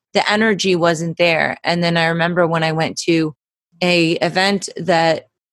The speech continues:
Jeffrey Tucker had actually put on. I forgot what it was called, but it was in Atlanta. That was my first really big crypto event. And that's when I recognized that same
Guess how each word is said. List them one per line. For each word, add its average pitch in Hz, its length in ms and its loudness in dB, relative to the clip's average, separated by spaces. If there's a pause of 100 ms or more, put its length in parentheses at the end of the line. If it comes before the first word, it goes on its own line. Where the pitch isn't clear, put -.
(100)
Jeffrey 185 300 0
Tucker 175 600 -2
had 156 220 -2
actually 160 440 -2
put - 220 -2
on. 143 380 2 (640)
I - 80 -2
forgot 175 320 0
what 160 160 2
it 151 40 2
was 147 160 -2
called, 151 300 0
but 156 80 0
it 143 40 0
was 156 160 -4
in 170 100 -2
Atlanta. 160 720 -2 (460)
That 180 200 0
was 220 140 -2
my 220 140 2
first 190 300 -2
really 165 200 2
big 151 260 -2
crypto 190 420 0
event. 196 400 0
And 165 180 -2
that's 160 260 -2
when 175 140 -2
I 165 120 2
recognized 147 720 -2
that 156 220 -2
same 156 480 -4